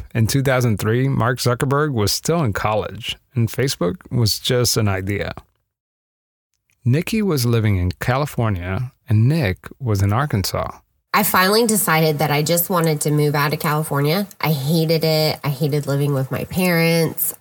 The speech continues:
Speaker 2: I came up with the i-, <laughs> idea to, um, move, and since I was talking to this person, he had suggested me moving out to Arkansas.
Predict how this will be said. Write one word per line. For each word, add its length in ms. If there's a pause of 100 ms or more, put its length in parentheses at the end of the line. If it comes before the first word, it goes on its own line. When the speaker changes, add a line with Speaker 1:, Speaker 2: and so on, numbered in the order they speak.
(300)
Speaker 2:
I 140
came 200
up 140
with 100
the 100
i-, 480
<laughs> 40
idea 580
to, 640
um, 560
move, 500 (140)
and 420 (540)
since 240
I 80
was 180
talking 380
to 120
this 220
person, 720
he 280
had 200
suggested 580
me 240
moving 520
out 360
to 440
Arkansas. 640